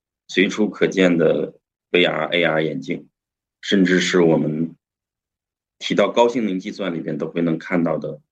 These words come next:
量子计算。啊，我们大家都会有这种畅想，这个时间段，我们几十年之后，这个时代到来了，大家就开始讨论这个，这个是第一个我想谈的。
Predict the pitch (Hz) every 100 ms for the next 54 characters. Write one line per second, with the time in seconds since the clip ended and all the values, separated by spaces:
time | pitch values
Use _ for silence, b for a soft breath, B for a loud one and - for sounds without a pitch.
0 | _ - 92 87 78 - 92 80 _ _
1 | _ _ _ 78 78 87 95 104 120 -
2 | 101 85 78 - - - - - 120 92
3 | - - _ _ _ _ 87 85 - 85
4 | 82 82 78 - - 76 76 - - _
5 | _ _ _ _ _ _ _ - 82 80
6 | 80 85 87 80 - _ - 80 82 -
7 | 78 80 80 78 78 - - - _ _
8 | 76 73 - - 73 - - - - -
9 | - - _ _ _ _ _ _ _ -
10 | 92 85 - 85 80 80 82 73 76 71
11 | - - -